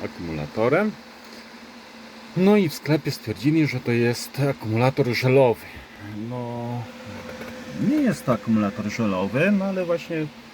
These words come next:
powszechnie jest na-, nazywany żelowym. No i zamiennik jego to jest, e, zwykły kwasiak. To jeździ sobie właśnie, e, w pojeździe,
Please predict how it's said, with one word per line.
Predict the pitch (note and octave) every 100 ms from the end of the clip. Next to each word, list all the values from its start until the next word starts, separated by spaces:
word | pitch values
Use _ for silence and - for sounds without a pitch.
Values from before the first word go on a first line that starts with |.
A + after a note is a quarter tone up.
| - - -
powszechnie | C3 - C3 C3+ - B2+ B2 B2 A#2+ B2
jest | A2+ G#2+ -
na-, | G#2+ G2 - - A2+
nazywany | C#3 B2 A2+ G#2+ A2 A#2
żelowym. | A2 C3 D3 G#2+ F#2 E2 - - - - - D3
No |
i | D#3+
zamiennik | B2+ C3 B2 C3 B2+ -
jego | A2 G#2+ A2
to | G#2
jest, | G2+ G#2 - -
e, | A2+ G#2+
zwykły | F#2+ - G#2+ G#2
kwasiak. | G2 - G#2 - D3+ -
To | F3 F3
jeździ | E3 D3+ C#3+ B2+
sobie | A2+ B2+ A#2 A#2
właśnie, | A#2 A2 - A2
e, | G#2 - - - - - - - - - - - - - - - - G#2+ G2+ G2
w | F2+ -
pojeździe, | G#2 F#2+ F#2 G2+ B2+ C#3+ A#2+ G#2 A#2 A2+ G#2+ G#2